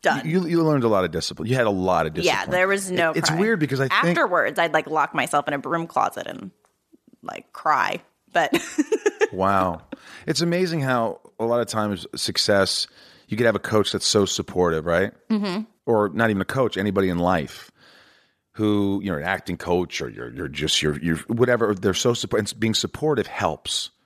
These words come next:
Speaker 2: right? In life, just your friends. But when there's a certain honesty to some people, when they say, "Don't do that, stop doing that," it's amazing how people can really thrive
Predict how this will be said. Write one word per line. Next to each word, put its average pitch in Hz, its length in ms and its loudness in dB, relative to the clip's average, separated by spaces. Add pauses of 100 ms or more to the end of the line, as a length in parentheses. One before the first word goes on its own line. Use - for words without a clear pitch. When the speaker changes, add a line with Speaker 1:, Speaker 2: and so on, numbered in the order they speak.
(140)
Speaker 2:
right? 101 340 0
In 123 140 2
life, 90 320 0
just - 180 0
your 87 120 -4
friends. 101 640 0 (540)
But 113 100 4
when 123 200 2
there's 117 220 2
a 101 80 -2
certain - 500 0 (300)
honesty 95 680 0 (180)
to 98 100 -4
some 87 240 0
people, 73 340 -8
when 80 120 -4
they 90 80 0
say, 82 360 0 (220)
"Don't 107 280 2
do 92 180 0
that, 73 280 -4
stop 95 380 0
doing 82 220 -2
that," - 80 -12 (180)
it's 143 140 0
amazing 175 380 2
how 123 440 2 (240)
people 127 240 0
can 107 220 -2
really 107 200 2
thrive 107 520 0